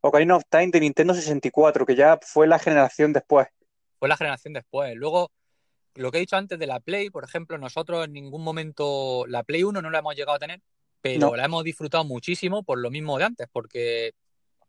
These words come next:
Speaker 2: porque siempre teníamos, por ejemplo, yo tenía a mi primo que vivía al lado mía y cada vez que iba a jugar al Final Fantasy o al Resident, pues me llamaba, "Nene, que voy a empezar la partida". Yo me bajaba corriendo a su casa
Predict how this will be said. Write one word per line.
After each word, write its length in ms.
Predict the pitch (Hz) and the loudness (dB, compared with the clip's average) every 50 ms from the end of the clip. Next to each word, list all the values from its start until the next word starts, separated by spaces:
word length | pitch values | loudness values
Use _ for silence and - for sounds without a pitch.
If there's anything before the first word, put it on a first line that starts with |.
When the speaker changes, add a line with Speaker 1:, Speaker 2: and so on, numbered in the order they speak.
| _ _ | _ _
Speaker 2:
porque 220 | _ 123 113 - 113 | _ -12 -10 -10 -8
siempre 240 | - 147 147 175 160 | -8 -2 0 0 0
teníamos, 240 | 151 156 165 151 - | 2 2 0 0 0
por 100 | - 120 | -2 -4
ejemplo, 240 | - 165 151 156 147 | -4 -2 -2 -2 -2
yo 60 | 147 | -2
tenía 120 | 151 160 | -2 -4
a 40 | 151 | -4
mi 120 | 165 160 139 | -6 -6 -6
primo 240 | - 196 196 214 | -6 -6 -6 -4
que 80 | 196 175 | -4 -4
vivía 380 | 139 131 131 143 147 143 143 139 | -6 -4 -2 -2 0 0 0 -2
al 260 | - 135 135 135 135 | -4 -4 -4 -4 0
lado 160 | 147 147 147 | 0 0 0
mía 240 | 160 185 208 240 277 _ _ _ _ _ _ _ _ _ _ _ _ _ | 0 -4 -6 -6 -8 _ _ _ _ _ _ _ _ _ _ _ _ _
y 140 | 131 131 | -12 -2
cada 160 | - 135 123 131 | 0 2 2 2
vez 80 | 139 | 0
que 100 | - 160 | 0 0
iba 60 | 165 | -2
a 40 | 156 | -2
jugar 220 | - 147 156 156 156 | -2 -4 -4 -2 -2
al 100 | 151 - | -4 -6
Final 260 | - 156 151 151 143 | -8 -10 -10 -12 -10
Fantasy 440 | - 175 185 190 190 - - 240 226 | -10 -10 -8 -8 -12 -12 -12 -14 -14
o 160 | 156 123 120 | -12 -10 -10
al 220 | 117 117 117 113 | -10 -12 -14 -10
Resident, 420 | - 165 175 - 196 202 233 226 - | -10 -10 -8 -8 -8 -10 -10 -12 -12
pues 120 | 127 117 | -14 -12
me 120 | 117 117 | -12 -12
llamaba, 380 | 110 110 117 135 135 120 113 113 | -10 -4 -2 -2 -2 -2 -4 -8
"Nene, 200 | 123 143 185 208 | -10 -10 -10 -6
que 60 | 180 165 | -4 -2
voy 80 | 165 | -2
a 20 | 185 | -2
empezar 300 | 190 - 208 - 214 202 | -2 -2 -2 -2 0 -2
la 100 | 202 196 | 0 -2
partida". 380 | 208 202 196 185 151 127 117 113 | -2 -4 -6 -8 -12 -12 -14 -14
Yo 100 | 123 139 | -14 -14
me 80 | 143 | -12
bajaba 300 | 135 131 - 156 151 151 | -10 -10 -8 -8 -8 -8
corriendo 240 | 151 151 151 156 156 | -8 -10 -10 -10 -12
a 20 | |
su 100 | - 156 | -14 -8
casa 280 | - - 185 - - - | -4 -2 -4 -4 -4 -12